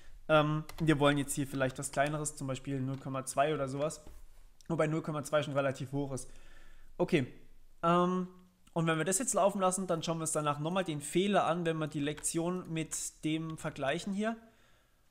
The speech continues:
Und vergleichen das dann einfach mal. So, also ich würd sagen, das können wir schon mal starten. Und ja,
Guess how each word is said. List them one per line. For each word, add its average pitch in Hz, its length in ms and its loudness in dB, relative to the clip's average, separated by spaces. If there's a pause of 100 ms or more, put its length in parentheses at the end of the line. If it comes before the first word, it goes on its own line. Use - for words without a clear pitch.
(140)
Und 170 460 4
vergleichen 135 480 -2
das 147 140 -6
dann 131 160 -4
einfach 135 240 -4
mal. 123 260 -4 (380)
So, 165 360 4 (1000)
also 156 200 2
ich 135 100 -4
würd 139 100 -6
sagen, 147 260 4
das 151 140 -2
können 165 140 -2
wir 156 60 -2
schon 147 100 -6
mal 131 80 -2
starten. 190 480 -2 (320)
Und 165 600 0 (140)
ja, 151 260 6